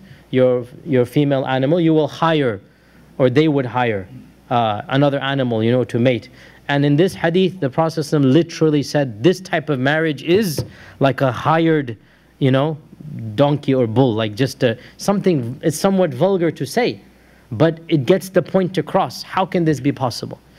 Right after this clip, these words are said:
So such a marriage is batil in the eyes of Allah. It is accursed in the eyes of Allah. And if we come to find out about it,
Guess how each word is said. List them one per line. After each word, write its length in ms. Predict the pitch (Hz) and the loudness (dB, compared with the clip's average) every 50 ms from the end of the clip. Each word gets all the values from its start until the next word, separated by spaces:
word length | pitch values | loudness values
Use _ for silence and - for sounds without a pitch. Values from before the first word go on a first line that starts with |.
| - - - - | -20 -20 -20 -20
So 220 | - - - 147 | -4 0 0 0
such 540 | 156 - - - - 190 196 190 - - - - - | 0 -2 -2 0 0 0 0 -2 -6 -12 -8 -2 0
a 360 | 156 160 156 147 143 147 - - - - - | 2 2 2 0 -2 -4 -8 -16 -20 -16 -8
marriage 560 | - 120 131 143 151 160 160 160 156 147 151 - - | -4 0 0 2 2 0 0 0 0 -2 -4 -4 -2
is 200 | 139 123 110 101 | -2 -2 -2 -2
batil 840 | 101 101 98 139 147 156 156 156 143 131 - - 156 160 151 143 139 | -2 0 0 2 2 2 0 0 -2 -4 0 2 2 2 2 0 -2
in 160 | 135 135 131 | -4 -2 -2
the 100 | 131 131 | 0 0
eyes 240 | 127 135 131 113 113 | 0 0 0 0 -2
of 140 | 120 107 | -2 0
Allah. 400 | 117 117 117 123 151 180 202 208 - - - - - | 0 2 2 4 2 2 0 -2 -6 -14 -20 -8 -2
It 120 | 151 143 135 | 0 2 2
is 200 | 143 139 131 - | 2 0 0 -4
accursed 640 | - 127 - - - - - 190 208 202 - - - | -6 -6 -6 -8 -4 0 2 2 2 2 0 -4 -6
in 140 | 156 143 131 | -6 -4 -2
the 100 | 143 135 | -2 -2
eyes 220 | 139 139 123 110 | -2 -2 -2 -2
of 120 | 123 113 | -2 -2
Allah. 400 | 123 120 120 127 151 180 202 196 196 - - - - - | -2 0 2 2 2 2 0 -2 -6 -12 -20 -16 -6 -2
And 180 | 143 143 147 147 - | -2 -2 0 2 0
if 220 | 262 247 - - | 0 0 0 0
we 160 | 170 180 190 180 | 2 2 2 2
come 300 | 185 - 190 202 202 180 | 0 -2 -2 -2 -2 -2
to 140 | 196 180 156 | -4 -4 -6
find 480 | - - - 180 185 190 180 175 147 | -4 -2 -2 -2 0 0 0 0 2
out 280 | 170 196 214 220 226 214 | 0 2 2 0 -2 -2
about 360 | - 175 143 165 170 170 170 | -2 -2 0 0 0 2 0
it, 120 | 165 160 | 0 -2